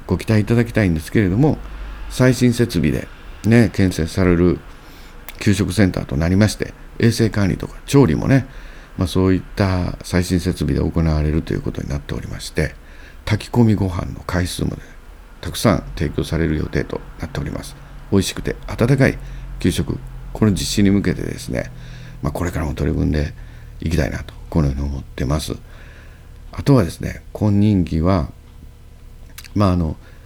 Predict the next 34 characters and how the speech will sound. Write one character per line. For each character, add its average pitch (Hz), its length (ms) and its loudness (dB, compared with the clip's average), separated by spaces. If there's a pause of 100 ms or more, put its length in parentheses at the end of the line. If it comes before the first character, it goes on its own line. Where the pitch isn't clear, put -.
(320)
泉 160 280 6 (140)
北 82 100 2
ニ 82 140 2
ュ 110 140 4
ー - 40 -10
タ 98 140 0
ウ - 20 -2
ン - 20 -6
っ 73 40 -8 (340)
て - 100 -10
ね、 92 220 2 (220)
あ - 80 -4
の、 78 120 -4 (220)
大 95 80 4
阪 90 280 0
の 85 280 0
堺 - 340 0
市 82 120 -2
の - 160 -4 (560)
大 131 140 8
き - 120 2
な 76 180 0 (280)
ニ 95 80 8
ュ 92 60 8
ー - 20 4
タ 87 100 2
ウ 78 80 2
ン 53 60 -2
な 52 40 -6
ん - 60 -6
で - 100 -14
す - 100 -16
け - 100 -20
ど、 - 80 -16